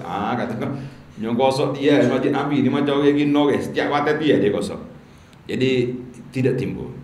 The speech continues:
Yang timbulnya hari ni, para jemaah sekalian, kesatuan kita di mana? Duduk di kiblat kita yang satu, kiblat yang sama, iaitulah itu dia panggil rahsia. Kenapa Allah Ta'ala pilih, "Wa izna ja'alna masabatan linnasi wa amna."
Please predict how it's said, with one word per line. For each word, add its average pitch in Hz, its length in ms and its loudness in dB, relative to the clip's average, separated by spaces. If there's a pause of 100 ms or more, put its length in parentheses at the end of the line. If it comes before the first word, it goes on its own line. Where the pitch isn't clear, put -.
(160)
Yang 170 240 4
timbulnya 240 480 6
hari 247 320 6
ni, 247 160 -2
para 240 160 4
jemaah 220 240 2
sekalian, 285 400 0 (320)
kesatuan 220 640 4
kita 233 160 2
di 226 80 4
mana? 247 400 2
Duduk 151 240 2
di 147 160 0
kiblat 135 400 0
kita 120 160 -4
yang 113 160 0
satu, 165 560 -2
kiblat 135 320 0
yang 123 160 0
sama, 160 480 -2 (160)
iaitulah 131 480 2
itu 127 160 0
dia 120 80 2
panggil 127 300 0 (260)
rahsia. 147 880 2 (240)
Kenapa 156 400 2
Allah 131 320 0
Ta'ala 120 220 0 (100)
pilih, 139 640 -2
"Wa 123 160 -2
izna 123 400 0
ja'alna 120 720 0
masabatan 120 640 0
linnasi 127 400 -2
wa - 240 -2
amna." 127 160 -4